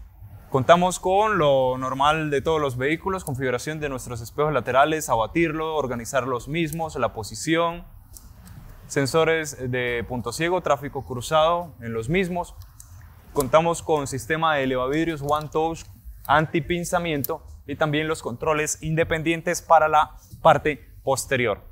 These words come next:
Bloqueo de las ventanas y espacios de almacenamiento, espacios de portabebida y demás.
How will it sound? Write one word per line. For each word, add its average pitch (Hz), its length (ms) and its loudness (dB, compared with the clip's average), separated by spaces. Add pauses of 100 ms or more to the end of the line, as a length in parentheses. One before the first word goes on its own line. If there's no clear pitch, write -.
(280)
Bloqueo 120 400 2
de 175 60 2
las 139 160 2
ventanas 190 500 0
y 180 80 0
espacios 160 460 2
de 147 80 4
almacenamiento, 160 840 -2
espacios 147 400 -4
de - 80 0
portabebida 151 720 2 (320)
y 170 220 2 (100)
demás. 120 540 0